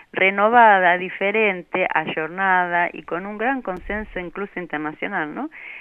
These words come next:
de Bergoglio como papa. Una aclaración, yo, mis opiniones son personales, la campaña nacional es una campaña, eh, que abarca muchas posturas, muchas postu-, posiciones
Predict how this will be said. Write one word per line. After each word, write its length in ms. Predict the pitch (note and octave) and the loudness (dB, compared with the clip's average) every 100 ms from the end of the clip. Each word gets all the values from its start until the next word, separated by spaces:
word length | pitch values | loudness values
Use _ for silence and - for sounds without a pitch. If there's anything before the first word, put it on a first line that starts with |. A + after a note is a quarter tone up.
| - | -20
de 240 | D#3+ E3+ E3+ | -6 -2 0
Bergoglio 540 | E3+ E3+ F#3 F3+ E3+ | 0 0 0 0 0
como 260 | D#3+ D#3+ D3+ | -2 -4 0
papa. 380 | C#3+ - C3+ - - - | 0 0 -6 -8 -14 -8
Una 180 | - D4 | -2 0
aclaración, 760 | C#4+ - F#3 - - D#3 C#3+ - | 2 2 0 0 -2 -2 -4 -6
yo, 320 | G#3 A3+ A#3 A3+ G3 | -2 0 0 0 -4
mis 240 | F3 F3+ - | -8 -8 -6
opiniones 420 | - F#3+ G#3 A3 | -6 -6 -6 -6
son 180 | F#3 F3 | -8 -8
personales, 600 | D3+ - E3+ F#3 A#3+ D4+ - - | -8 -8 -6 -4 -4 -6 -8 -4
la 140 | D3+ | -2
campaña 560 | - D3+ - E3+ F#3 E3+ | -2 -4 0 0 0 -4
nacional 600 | E3 - D#3+ E3+ F#3 G3 | -6 -6 -8 -2 -2 -2
es 100 | F3+ D#3+ | -8 -8
una 220 | D#3+ D3 | -6 -6
campaña, 760 | C#3 D3+ - E3 F3 E3+ D#3+ - - - | -6 -6 -2 -2 -2 -2 -2 -4 -14 -12
eh, 480 | - D3+ D3+ D3 D3 D3+ - - - - - - | -6 -4 -4 -4 -6 -8 -14 -18 -14 -14 -14 -2
que 80 | |
abarca 640 | E3 E3+ F#3 F#3+ - E3+ E3 | 2 4 4 4 4 4 4
muchas 480 | D#3 F3+ F#3+ F#3+ - | 2 -6 -4 -2 2
posturas, 600 | F3+ - G#3 A3+ A3+ C4 - | 0 0 -2 0 2 0 -2
muchas 300 | F3 E3 F3 | -10 -6 -2
postu-, 400 | - - - - | -2 -2 -8 -6
posiciones 540 | - D3 - D#3+ D#3+ | -6 -6 -6 -6 -4